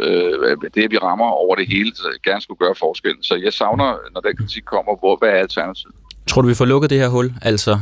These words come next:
Speaker 2: at, øh, virksomheder kan transportere deres varer gennem Rusland?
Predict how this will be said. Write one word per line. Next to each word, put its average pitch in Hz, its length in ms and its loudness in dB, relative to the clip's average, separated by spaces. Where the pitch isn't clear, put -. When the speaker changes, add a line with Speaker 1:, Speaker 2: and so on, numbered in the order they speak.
Speaker 2:
at, 104 220 0
øh, 101 260 4
virksomheder 107 440 2
kan 104 120 -2
transportere - 480 0
deres 101 220 0
varer 98 120 4
gennem 101 220 0
Rusland? 104 300 -4